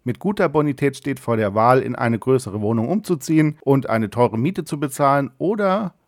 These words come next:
eine Immobilie mit passabler Qualität zu kaufen.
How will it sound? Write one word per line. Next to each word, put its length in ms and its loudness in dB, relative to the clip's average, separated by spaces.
eine 240 0
Immobilie 460 0
mit 160 -2
passabler 520 0
Qualität 640 -6
zu 100 -12
kaufen. 500 -2